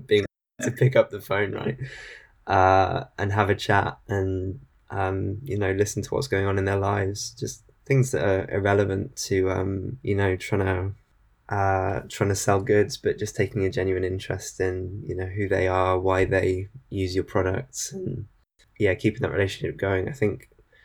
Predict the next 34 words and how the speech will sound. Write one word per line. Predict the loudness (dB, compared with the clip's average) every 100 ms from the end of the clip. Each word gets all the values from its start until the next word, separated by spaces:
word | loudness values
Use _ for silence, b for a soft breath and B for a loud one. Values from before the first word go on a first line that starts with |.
| b b b
yeah, | 2 4
it's | 2 -2 -8 -12 b b
just | 0 4
being | 6 8
willing | 6 4 2
to, | 2
I | 2
guess, | 2 2
make | 2 2
friends | 4 4 4 2
with | 0
the | 2
people | 0 0 0
who | 2 4
want | 2 0 -4
to | 2 4 4 2 -2 -12 _ _ _ _ _ _ -10
deal | 0 4 4
with | 4 4
you | 4 6 6
and | 4 0 -4
spend | -2 -2 0
time | 0 0
talking | 0 -2 -4 -6
to | -4
you. | -2 -2 -2
And | -4 -8 _ b b b b b b b
yeah, | 0 2
it | 2
was, | 4 2 2 2
uh, | 2 4 0 -2 -4
it | -4 4
really | 6 6 2 -4 -10
paid | -8 -6 0
dividends. | 0 2 -2 -2